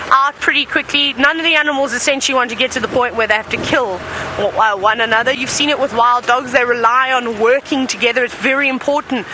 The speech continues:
that they've all got a very strong bond. That just helps, of course, the process of hunting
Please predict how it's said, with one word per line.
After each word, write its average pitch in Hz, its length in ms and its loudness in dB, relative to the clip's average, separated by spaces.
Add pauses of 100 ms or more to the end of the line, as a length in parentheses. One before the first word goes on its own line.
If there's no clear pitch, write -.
(200)
that 226 140 0
they've 220 180 0
all 247 180 -2
got 233 160 2
a 233 40 0
very 226 380 -2
strong 240 520 -2
bond. 247 440 0
That 214 220 -2
just 240 180 -2
helps, - 320 0
of 220 120 -6
course, 233 180 -4
the 190 80 -4
process - 500 -2
of 196 80 -2
hunting 277 460 -2